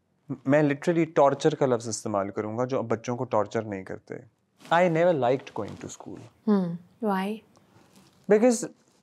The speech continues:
Speaker 1: you know, वही सिलसिला था ना, जिस तरह के हमारे ज़माने में स्कूल होते थे। नाइंटी percent of the people who are present around us, आप उनसे पूछेंगे, "आपको स्कूल जाना पसंद था?"
Speaker 2: हम्म।
Speaker 1: नहीं पसंद था किसी को भी स्कूल जाना।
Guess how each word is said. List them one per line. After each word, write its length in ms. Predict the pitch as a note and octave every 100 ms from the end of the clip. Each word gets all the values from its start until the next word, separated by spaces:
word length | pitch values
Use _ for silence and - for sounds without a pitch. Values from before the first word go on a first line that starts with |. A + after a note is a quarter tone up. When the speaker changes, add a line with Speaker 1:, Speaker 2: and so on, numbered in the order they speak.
| _ F3
Speaker 1:
you 120 | G#3
know, 280 | B3+ C#4 - - _ _ _ -
वही 380 | D#3+ F#3 A#3+ B3+
सिलसिला 500 | - D3 C3 A2+ G#2
था 140 | B2+
ना, 100 | G#3+
जिस 240 | C4+ G3+
तरह 220 | - G#3 G#3
के 120 | G#3
हमारे 320 | G3 D#3+ E3
ज़माने 340 | E3 D#3+ D#3+
में 100 | E3
स्कूल 300 | D#3+ - D#3+
होते 300 | C#3+ B2 E3+
थे। 140 | E3+ - - _ _ _ _ _ _ _ _ _ _ _ _ C#3
नाइंटी 640 | B2 C3 D#3 F#3+ G3 C#4
percent 420 | C4+ A#3 G3+ F#3+
of 60 | F#3
the 140 | E3
people 340 | D#3+ D#3+ D#3 D#3+
who 160 | D3
are 140 | D3 C3+ - _ -
present 300 | C3 C#3 C#3+ -
around 400 | B2+ B2+ C#3 D3
us, 240 | A2 A2 -
आप 140 | B2
उनसे 220 | C3+ C3+ C#3
पूछेंगे, 400 | C3+ B2+ D3+ D3+
"आपको 280 | C3+ -
स्कूल 260 | C3+ - C#3
जाना 220 | C#3+ D3
पसंद 340 | C#3+ C3 G3+ A3+
था?" 260 | E3+ - -
Speaker 2:
हम्म। 300 | G#3+ F3 F3 - _ _ _ -
Speaker 1:
नहीं 160 | D3 G3
पसंद 320 | D3 - -
था 40 | -
किसी 240 | C#3 -
को 100 | -
भी 100 | -
स्कूल 280 | - - A2+
जाना। 340 | - - C#3+